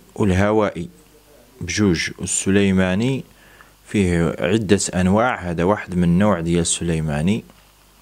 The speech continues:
وهذا حجر بركاني تيخدم غير مع الناري، هذا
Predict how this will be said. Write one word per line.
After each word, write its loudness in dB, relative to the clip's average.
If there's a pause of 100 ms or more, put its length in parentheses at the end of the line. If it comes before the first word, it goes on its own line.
(2250)
وهذا 0
حجر 0
بركاني -2
تيخدم -2
غير 2
مع 2
الناري، -2 (760)
هذا -2